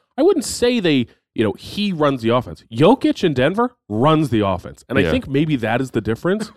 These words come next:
Speaker 1: <laughs> where they're like, "Well, one guy doesn't have to do it himself. One guy does. So that's why we're giving him the All-Star nod." Now, Jokic did say, to his credit this week, he said, "I think Joel Embiid should be an All-Star starter. And I think it's a,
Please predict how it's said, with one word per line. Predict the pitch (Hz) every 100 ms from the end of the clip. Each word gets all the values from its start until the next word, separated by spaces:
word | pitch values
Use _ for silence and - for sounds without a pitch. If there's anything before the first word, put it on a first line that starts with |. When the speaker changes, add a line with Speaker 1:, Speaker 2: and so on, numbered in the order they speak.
| _
Speaker 1:
<laughs> | _ _
where | - 123
they're | 123
like, | 117 113
"Well, | 135 123 107 _ _
one | 117 147 165
guy | 156 127
doesn't | 113 110
have | 143 143 -
to | 113
do | 104
it |
himself. | 95 90 98 90 - _ _
One | 127 131
guy | 120 110
does. | 101 117 110 101 -
So | 113
that's | 120 120
why | 120 107
we're | 101
giving | 101 95
him | - 139 135 123
the | 107
All-Star | 92 90 - 92 90
nod." | 85 85 82 _ _ -
Now, | 147 139 - _ _ -
Jokic | 107 220 311 214 - -
did | 151 156
say, | - 135 101 87
to | 120
his | 120 147
credit | - 127 110
this | 104 -
week, | 90 - _ _ -
he | 175
said, | 156 131 110 -
"I | 120
think | 135 151 127
Joel | 123 110 101 98
Embiid | 98 95
should | - - 147
be | 123 110
an |
All-Star | 98 90 - 87
starter. | - 120 113 90 85 _ _ -
And | 101
I | 92
think | - 120 110
it's | 104 110
a, | 95 85